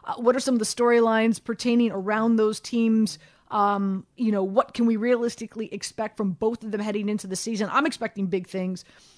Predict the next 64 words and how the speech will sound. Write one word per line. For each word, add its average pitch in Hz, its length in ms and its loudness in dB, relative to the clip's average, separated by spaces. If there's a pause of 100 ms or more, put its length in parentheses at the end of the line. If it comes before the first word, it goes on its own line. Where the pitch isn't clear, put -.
(160)
And, 208 460 -4
uh, 196 100 -2
so 240 140 -4
we've 240 100 -2
got 202 160 -4
N 277 140 2
C 277 160 -4
double 254 240 2
A 240 100 4
action. 240 460 0 (220)
We've 240 120 -2
got 220 200 0
the 208 60 -2
Knicks 240 380 2
in 269 140 2
action 247 460 2
later 240 260 4
on 233 140 0
tonight. 220 400 -2
Again, 233 180 0
you'll 214 120 0
be 226 60 -2
able 208 120 -4
to 196 60 -4
watch 214 420 -2
that, 214 260 0
hear 233 260 0
that 202 200 -2
game, 196 180 -4
I 185 60 -6
should 175 200 -10
say, 175 220 -8 (220)
right 233 160 2
here 226 160 2
on 208 80 0
ninety-eight 220 280 0
point 208 200 -4
seven 214 260 -2
E 196 100 -2
S 196 120 -4
P 214 180 -6
N 214 100 -2
as 180 100 -6
they 208 100 -4
get 202 120 -8
ready 202 200 -6
to 180 40 -16
take 202 200 -10
on 202 100 -4
the 180 60 -6
Pelicans 202 520 -8
after, 185 300 -8 (220)
I 202 60 -6
know 226 120 4
it's, 220 160 -2
it's - 160 -14
the 185 80 -12
second 233 320 -2
of 190 60 -4
a 170 60 -4
back-to-back, 208 720 -2 (220)
but - 180 -14
boy, 214 320 2
nineteen 254 800 4